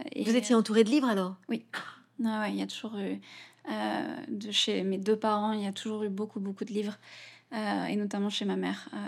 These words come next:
Speaker 1: qui est grande lectrice. Et, euh,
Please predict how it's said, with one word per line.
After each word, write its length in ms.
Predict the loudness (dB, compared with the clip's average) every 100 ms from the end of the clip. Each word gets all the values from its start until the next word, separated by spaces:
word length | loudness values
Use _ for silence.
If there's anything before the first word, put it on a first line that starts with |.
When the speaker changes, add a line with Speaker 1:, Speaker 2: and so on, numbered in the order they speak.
| -8 -10 -12
Speaker 1:
qui 340 | -14 -10 -8 -8
est 180 | -8 -10 -2
grande 240 | 0 0
lectrice. 460 | -2 -8 -8 -8 -12 -18 -18 -20 -20 _
Et, 260 | 4 6 6
euh, 400 | 4 2 0 0